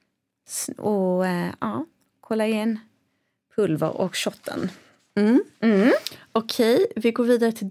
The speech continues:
Speaker 2: doft.
Speaker 1: Mm.
Speaker 2: Nischdofternas decennium.
Speaker 1: Ah.
Speaker 2: Med, om man ska då ha en doft som symboliserar det här, så är det väl Le Labo Santal trettiotre.
Speaker 1: <gasps> Gud, ja.
Speaker 2: Eh.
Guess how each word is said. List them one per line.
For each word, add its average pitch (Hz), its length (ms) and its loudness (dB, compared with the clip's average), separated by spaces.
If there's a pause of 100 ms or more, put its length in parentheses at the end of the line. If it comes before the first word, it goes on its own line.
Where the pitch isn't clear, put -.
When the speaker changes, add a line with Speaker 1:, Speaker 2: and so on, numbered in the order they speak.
Speaker 2:
doft. - 640 -6
Speaker 1:
Mm. 220 800 4 (300)
Speaker 2:
Nischdofternas - 1300 -2
decennium. - 840 -6 (200)
Speaker 1:
Ah. 160 300 -4 (320)
Speaker 2:
Med, 202 560 0 (120)
om 214 120 -2
man 214 100 -2
ska 220 220 -2
då 202 160 0 (300)
ha 220 280 -2
en 220 300 2
doft 180 260 -4
som 208 240 -8
symboliserar - 640 -4
det - 80 -4
här, 190 200 -4
så - 140 -8
är - 80 -4
det - 60 -4
väl - 280 -4
Le 196 180 -4
Labo 196 500 -2
Santal - 680 -6
trettiotre. - 680 -10
Speaker 1:
<gasps> - 1400 -10
Gud, 196 300 2
ja. - 220 -2
Speaker 2:
Eh. - 60 -2